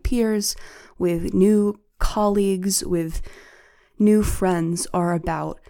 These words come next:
the movie that just came out that week, the show that is getting all the buzz, and I have to be able to keep up with that.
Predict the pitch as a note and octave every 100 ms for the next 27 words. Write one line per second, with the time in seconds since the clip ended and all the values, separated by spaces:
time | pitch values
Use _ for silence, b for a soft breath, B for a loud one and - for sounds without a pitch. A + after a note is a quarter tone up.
0 | - E3+ F3 F3+ E3+ E3+ - - F3 F3+
1 | - - - E3+ D3+ - - - F3+ F#3
2 | - - F3+ - F#3 E3+ E3 D#3+ D3+ -
3 | D#3+ - - F3 E3 D#3 D#3 E3 - E3
4 | - F#3 - F3+ E3+ F3 - F3 - -
5 | F3+ E3+ F3+ E3+ D#3+ E3 E3 E3 - E3
6 | E3 - F3+ - D#3+ - - - - -
7 | -